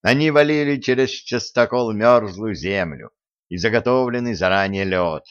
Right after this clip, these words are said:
Муромцы подносили и метали в пламя брёвна,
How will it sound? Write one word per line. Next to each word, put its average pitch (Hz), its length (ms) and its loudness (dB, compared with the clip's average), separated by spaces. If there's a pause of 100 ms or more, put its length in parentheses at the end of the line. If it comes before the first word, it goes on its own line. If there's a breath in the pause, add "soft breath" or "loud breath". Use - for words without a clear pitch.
(800)
Муромцы 151 640 2
подносили 117 720 -2
и 117 180 -6
метали 123 420 0
в - 120 -12
пламя 101 380 0
брёвна, 123 760 -2